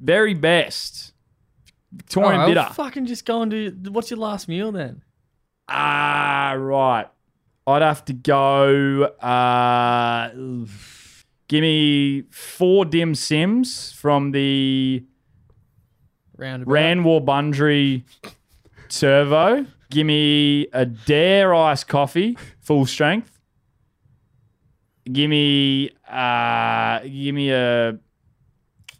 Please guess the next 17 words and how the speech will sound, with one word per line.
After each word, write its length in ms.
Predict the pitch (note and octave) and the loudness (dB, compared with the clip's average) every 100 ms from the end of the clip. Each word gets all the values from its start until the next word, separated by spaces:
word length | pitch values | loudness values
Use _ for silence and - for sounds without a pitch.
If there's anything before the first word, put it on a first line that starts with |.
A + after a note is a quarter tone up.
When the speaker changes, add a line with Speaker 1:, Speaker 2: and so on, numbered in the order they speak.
| _ _ _ _ - | _ _ _ _ -20
Speaker 1:
oh 260 | - - - | -20 -20 -14
God, 300 | C#3 B2+ B2+ | -6 -4 -2
give 120 | C#3 F3+ | -4 -2
me 120 | F3+ | 0
a 60 | |
bag 480 | B2+ A2 D3+ D#3+ F3 | -2 0 0 0 0
of 100 | F3 | 0
the 220 | D3+ C3 A2 | 2 2 0
frozen, 800 | - D#3+ E3 D3+ D3+ C#3 B2+ - _ _ _ _ _ _ _ - | 0 2 2 0 -2 -4 -6 -10 _ _ _ _ _ _ _ -2
the 120 | B2+ | -2
frozen 460 | - D#3+ D#3 C#3+ B2+ | 2 2 2 0 -4
chips 360 | - F3 F3+ | -2 -2 -2
that 60 | D#3 | -6
you 60 | C3+ | -4
get 160 | D3 | -4
from 160 | C#3 C3+ | -2 0
Woolies. 540 | D3+ F3+ B3 B3 - | 2 2 2 -4 -12